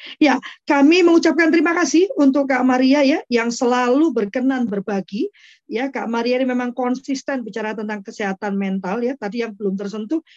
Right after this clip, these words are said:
di sekolah rumah tuh ada bullying nggak sih? Ya, kata Kak Maria, terhindarkan. Eh, jangan salah, jangan-jangan ibunya bullier sendiri ya. Nah, itu juga perlu kita diskusikan ya, bagaimana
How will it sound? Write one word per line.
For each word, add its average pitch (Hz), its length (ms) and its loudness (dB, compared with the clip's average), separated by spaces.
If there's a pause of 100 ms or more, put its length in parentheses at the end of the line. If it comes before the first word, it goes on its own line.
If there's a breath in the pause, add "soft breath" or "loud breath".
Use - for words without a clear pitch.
(140 soft breath)
di 240 140 -8
sekolah 254 240 -2
rumah 269 240 -2
tuh 311 160 -6
ada 240 80 -4
bullying 202 420 -2
nggak 180 140 -6
sih? 240 320 -10
Ya, 185 160 -8
kata 202 240 -8
Kak 202 80 -6
Maria, 262 240 -4 (160 loud breath)
terhindarkan. 233 640 -4
Eh, 170 80 -10
jangan 175 240 -10
salah, 285 240 -4 (320 loud breath)
jangan-jangan 196 480 -2
ibunya 208 560 0 (160)
bullier 175 400 -4
sendiri 190 480 -4
ya. 254 160 -4 (320 soft breath)
Nah, 180 240 -6
itu 196 160 -6
juga 202 240 -6
perlu 226 240 -6
kita 226 240 -6
diskusikan 254 560 -6
ya, 240 160 -4
bagaimana 196 640 -4